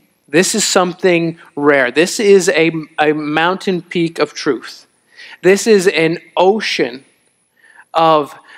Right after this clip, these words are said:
the reality of the love of God and the goodness of God.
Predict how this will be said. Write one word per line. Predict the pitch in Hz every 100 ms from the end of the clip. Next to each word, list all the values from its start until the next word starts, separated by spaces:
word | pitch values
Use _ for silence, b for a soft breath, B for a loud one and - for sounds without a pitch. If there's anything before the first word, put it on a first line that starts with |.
| B
the | - 147
reality | 143 147 147 156 185 190 196 208
of | 196 147
the | -
love | 123 135 147 165
of | 185 165
God | 151 135 135 143 143
and | 131
the | 117
goodness | - 139 139 139 -
of | 139
God. | 135 117